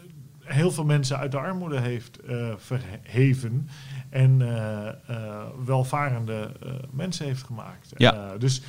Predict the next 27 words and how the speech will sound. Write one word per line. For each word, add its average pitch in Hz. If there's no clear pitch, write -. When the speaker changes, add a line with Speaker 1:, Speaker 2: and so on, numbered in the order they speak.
Speaker 1:
eh, 123
en 131
uiteindelijk 190
is 110
een 113
gouden 139
regel 135
in 127
de 127
geschiedenis: 120
economische 131
macht, 120
eh, 127
zet 123
zich -
altijd 127
om 113
in 98
politieke 123
macht, 104
gestut -
door 107
militaire 120
macht. 92
En 113
de 123
Sovjet-Unie, 139